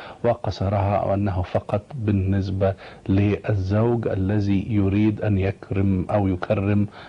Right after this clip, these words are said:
اليتيم، فأقرب طريق له أو الأسلوب كما شرح الدكتور شحرور هو أن يتزوج أم هذا اليتيم.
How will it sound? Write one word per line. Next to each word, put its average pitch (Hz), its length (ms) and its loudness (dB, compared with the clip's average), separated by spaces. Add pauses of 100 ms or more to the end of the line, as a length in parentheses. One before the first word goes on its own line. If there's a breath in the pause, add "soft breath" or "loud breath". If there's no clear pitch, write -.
(140 loud breath)
اليتيم، 117 640 2
فأقرب - 1040 -2
طريق 104 460 -2
له 101 200 0
أو 98 300 0
الأسلوب 101 480 -2
كما 107 240 2 (280 loud breath)
شرح 113 280 -2
الدكتور 101 420 -4
شحرور 123 480 -2
هو 123 200 2
أن 117 320 2
يتزوج 104 760 0 (300 loud breath)
أم 107 280 4
هذا 95 600 0 (160)
اليتيم. 104 560 0